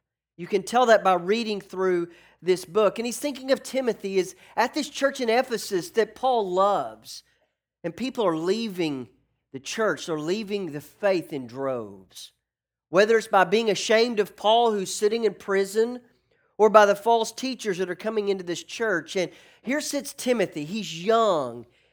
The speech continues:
He's timid. I can see my notes now. Thank you. He's timid. He is shy. And here is Timothy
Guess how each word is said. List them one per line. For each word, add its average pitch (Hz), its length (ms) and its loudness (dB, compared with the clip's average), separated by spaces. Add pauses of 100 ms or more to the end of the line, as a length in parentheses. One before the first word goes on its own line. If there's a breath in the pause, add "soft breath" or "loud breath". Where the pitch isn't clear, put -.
(160)
He's 214 380 -8
timid. 185 640 -2 (340)
I 147 40 -14
can 139 80 -10
see - 120 -4
my 180 140 0
notes 185 320 0
now. 139 180 0
Thank 180 300 -4
you. 110 240 -10 (300 soft breath)
He's 196 160 -6
timid. 214 600 4 (360 soft breath)
He 262 180 0
is 240 120 2
shy. 240 720 2 (680)
And 170 140 -2
here 226 220 0
is 277 240 -4
Timothy 160 840 -4